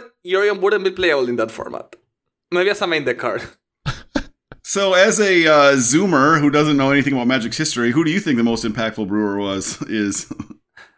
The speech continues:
Speaker 1: I don't have a true answer to this. I think that, so, not only I am young, I started playing Magic not long ago, and when I started playing Magic,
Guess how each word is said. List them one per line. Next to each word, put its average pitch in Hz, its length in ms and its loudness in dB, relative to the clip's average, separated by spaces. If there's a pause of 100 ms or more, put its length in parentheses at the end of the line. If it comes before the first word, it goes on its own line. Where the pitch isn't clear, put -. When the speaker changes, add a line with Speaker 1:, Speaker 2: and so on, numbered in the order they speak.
(540)
Speaker 1:
I 392 100 -2
don't 480 160 0
have 262 180 -2
a 240 60 -14
true 240 160 -2
answer 240 320 -2
to 160 160 -4
this. 156 260 -6
I 233 140 -4
think 254 680 -8 (120)
that, 160 320 -4 (240)
so, 180 440 -2 (320)
not 226 180 -2
only 214 300 0
I 175 120 0 (160)
am 143 100 -10
young, 127 420 -4
I 127 60 -4
started 127 240 -2
playing 151 220 -2
Magic 143 240 -4
not 135 200 -4
long 180 180 -2
ago, 123 520 -2 (460)
and 202 180 -4
when 233 100 0
I 285 40 -2
started 359 260 -2
playing 208 240 -2
Magic, 175 560 -4